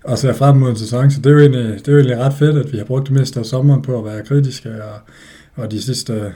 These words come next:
halve år være irriteret over alt muligt og, og trænerskifte, og så sidder man alligevel og peger på Real Madrid som mestre. Jeg ved egentlig ikke, og det kunne jeg godt tænke mig at spørge dig om, Jesper. Siger det mest om Real Madrid, eller siger det mest om, øh, Spaniens, øh, og spansk fodbolds tilstand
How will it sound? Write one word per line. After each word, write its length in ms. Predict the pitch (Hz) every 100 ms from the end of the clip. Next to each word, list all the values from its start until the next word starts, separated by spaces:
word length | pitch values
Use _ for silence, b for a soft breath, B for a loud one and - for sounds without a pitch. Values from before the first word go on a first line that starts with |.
| - -
halve 380 | - 127 131 127
år 280 | 131 110
være 140 | 107 104
irriteret 460 | 104 - 147 131 113
over 200 | 107 110
alt 160 | 123
muligt 360 | 127 131 127 107
og, 300 | 101 101 110
og 80 | 107
trænerskifte, 720 | 131 135 139 - 117 - 104
og 80 | -
så 100 | 117
sidder 240 | 139 113
man 140 | 110
alligevel 340 | 107 131 123 110
og 80 | 110
peger 220 | 113 120
på 140 | 117
Real 140 | 110 101
Madrid 220 | 107 117
som 140 | 113
mestre. 340 | 110 117 - 113 B B B -
Jeg 140 | 113
ved 120 | 151 170
egentlig 220 | 147 147
ikke, 100 | 143
og 40 |
det 80 | 139
kunne 60 | 143
jeg 80 |
godt 120 | 139 139
tænke 160 | 147
mig 80 | 135
at 60 | -
spørge 240 | 127 135
dig 220 | 131 135
om, 100 | 127
Jesper. 300 | 123 120 - 110 B B B B -
Siger 320 | - 135 113
det 160 | 143
mest 300 | 165 156 -
om 120 | 110 107
Real 180 | 101
Madrid, 440 | 95 92 123 156 143
eller 140 | 107
siger 280 | - - 120
det 120 | 117
mest 340 | 135 120 - 104
om, 220 | 95 95
øh, 260 | 95 92 92
Spaniens, 800 | - 139 117 101 95 92 - 104
øh, 300 | 98 98 98
og 60 |
spansk 360 | - 123 120 -
fodbolds 580 | - 135 135 104 - -
tilstand 580 | - 131 143 - 110